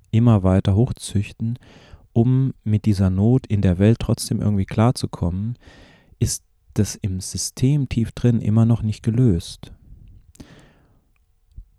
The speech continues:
Und die Orientierung nach außen geht einfach weiter.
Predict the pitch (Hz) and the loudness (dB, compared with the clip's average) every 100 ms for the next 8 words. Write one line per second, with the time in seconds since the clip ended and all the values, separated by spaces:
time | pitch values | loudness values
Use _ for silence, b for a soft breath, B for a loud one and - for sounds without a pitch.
0 | _ _ _ _ _ _ _ _ _ 104 | _ _ _ _ _ _ _ _ _ 0
1 | 104 101 - - - 98 101 92 - 135 | 0 -2 -10 -8 -4 -2 -2 -2 0 0
2 | 160 127 101 92 - 127 147 - 92 95 | 2 2 -2 -2 -2 0 0 -2 -6 -6
3 | - 87 101 92 113 131 - 73 | -4 -4 -4 -2 0 0 0 -4